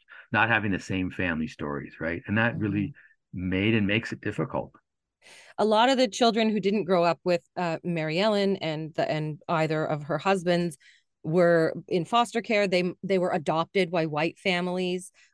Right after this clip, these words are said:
Speaker 2: Um, some of them had a, had a great life. Some of them really had traumatic, a traumatic upbringing. Um, but you, you do have a thread of trauma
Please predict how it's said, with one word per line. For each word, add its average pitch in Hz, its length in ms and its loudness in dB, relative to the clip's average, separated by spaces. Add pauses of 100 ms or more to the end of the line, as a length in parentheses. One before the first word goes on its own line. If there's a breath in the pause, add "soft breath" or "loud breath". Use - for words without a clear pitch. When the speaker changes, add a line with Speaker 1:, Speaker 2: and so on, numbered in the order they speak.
Speaker 2:
Um, 170 400 2 (120)
some 285 300 2
of 330 100 4
them 311 120 0
had 285 260 2 (160)
a, 214 40 -4
had 233 120 2
a 196 40 2
great 185 300 2
life. 254 340 2 (260 soft breath)
Some 233 260 0
of 254 40 2
them 247 140 2
really 214 240 2
had 190 300 -2
traumatic, 180 600 0
a 180 120 -2
traumatic 170 480 0
upbringing. 220 600 -2 (320 soft breath)
Um, 175 460 2 (640)
but 220 140 4
you, 220 240 0
you 202 180 0
do 247 240 -2
have 262 160 -2
a 220 180 -2
thread 233 280 2
of 165 160 -2
trauma 196 680 -2